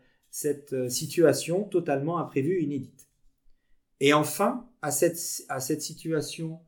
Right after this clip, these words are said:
de renouvellement se succède une phase d'acquisition, où en fait on capitalise, et c'est là où le concept de retour d'expérience, euh, prend toute sa valeur. Et donc on a ainsi, avec le con-, le,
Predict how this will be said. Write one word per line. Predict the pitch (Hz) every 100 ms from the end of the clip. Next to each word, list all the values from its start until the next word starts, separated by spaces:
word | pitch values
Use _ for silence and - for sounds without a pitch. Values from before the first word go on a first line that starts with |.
| _ _ _ -
de | 127 127 123 123
renouvellement | 143 160 147 135 165 226
se | -
succède | - 151 - 175
une | 139
phase | 127 170 170 - - _ _
d'acquisition, | 127 147 147 151 135 143 196 - - _ _ _ _ -
où | 143
en | 139
fait | 190 185
on | 143
capitalise, | 160 - 147 127 175 - - -
et | 127
c'est | -
là | 175 170
où | 156
le | 131 127
concept | 151 135 127 127
de | 131
retour | 131 131 139
d'expérience, | 127 - 135 131 143 147 - - 110
euh, | - - -
prend | - 139
toute | 127
sa | -
valeur. | 117 117 190 - - - - _ 139
Et |
donc | 143 190 190
on | 147
a | 147 151 151
ainsi, | 147 - - 175
avec | 139 139
le |
con-, | 139 151 - - - -
le, | 127 127